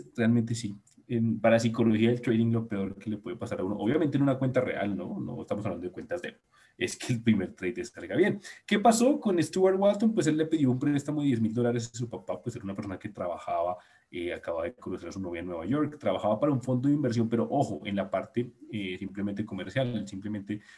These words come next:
se encargaba de anunciar lo que hacía el fondo, eh, contar de los traders, listo, contar, digamos, entrevistas de quiénes eran los, los,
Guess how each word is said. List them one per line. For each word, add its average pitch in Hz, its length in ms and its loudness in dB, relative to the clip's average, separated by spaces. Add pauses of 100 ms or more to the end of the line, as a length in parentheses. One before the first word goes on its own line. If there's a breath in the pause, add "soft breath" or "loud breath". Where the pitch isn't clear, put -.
se - 180 -6
encargaba 90 420 0
de 107 80 4
anunciar 98 520 0
lo 95 100 -2
que 87 120 -8
hacía - 180 -10
el 82 80 -14
fondo, 151 580 4 (240 loud breath)
eh, 107 240 0
contar 98 560 4
de 101 100 -2
los 101 180 -2
traders, 135 540 0
listo, 123 240 -4
contar, 98 280 -2
digamos, 98 300 -4
entrevistas 92 760 -10 (800)
de - 160 -4
quiénes 90 260 -8
eran 92 220 -6
los, - 280 -10
los, - 320 -20